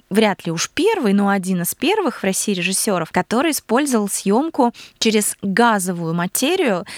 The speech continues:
для того, чтобы создавать эффект тумана. У него есть фильм, он даже есть в открытом доступе, «Сумерки женской души», где он применяет эти приемы.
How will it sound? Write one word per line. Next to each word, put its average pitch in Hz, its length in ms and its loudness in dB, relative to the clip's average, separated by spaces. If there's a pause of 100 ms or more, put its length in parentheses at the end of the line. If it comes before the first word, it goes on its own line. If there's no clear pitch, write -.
(120)
для 190 100 -2
того, 190 300 2
чтобы - 220 -8
создавать 180 600 -2
эффект - 520 -6
тумана. 208 680 0 (280)
У 180 60 -4
него 190 220 0
есть 185 260 -4
фильм, 381 480 -2
он 180 160 -2
даже 185 300 -2
есть 175 420 -2
в - 60 -12
открытом 175 440 -2
доступе, 208 600 -2 (520)
«Сумерки 269 480 -2
женской 202 540 -2
души», 180 600 -4 (340)
где 185 220 0
он 254 260 0
применяет 208 760 0
эти 156 240 -2
приемы. 226 580 0